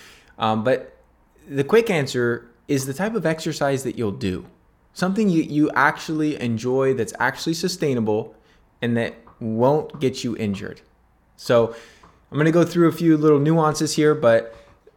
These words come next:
th-, the bottom line is sustainability is the most important factor when it comes to crafting and designing a good exercise program.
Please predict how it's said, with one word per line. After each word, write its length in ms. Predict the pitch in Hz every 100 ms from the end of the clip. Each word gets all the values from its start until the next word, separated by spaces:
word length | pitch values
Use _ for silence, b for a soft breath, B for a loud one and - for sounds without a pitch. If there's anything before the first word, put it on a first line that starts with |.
| -
th-, 140 | -
the 160 | 160 147
bottom 280 | 170 196
line 240 | 147 151 135
is 280 | 113 113 - -
sustainability 800 | 147 139 185 180 143 143 143 127
is 120 | 117
the 60 |
most 300 | 120 123 131
important 340 | 131 120 120 104
factor 360 | 107 107 -
when 100 | 104
it 120 | 98 98
comes 340 | 113 107 -
to 560 | - 117 107 104 101 - _
crafting 540 | - 135 131 131 139 123
and 100 | 107
designing 460 | 104 110 113 113
a 60 | 104
good 300 | 98 117 -
exercise 560 | 117 113 - 113 101 98
program. 520 | - 120 104 85 -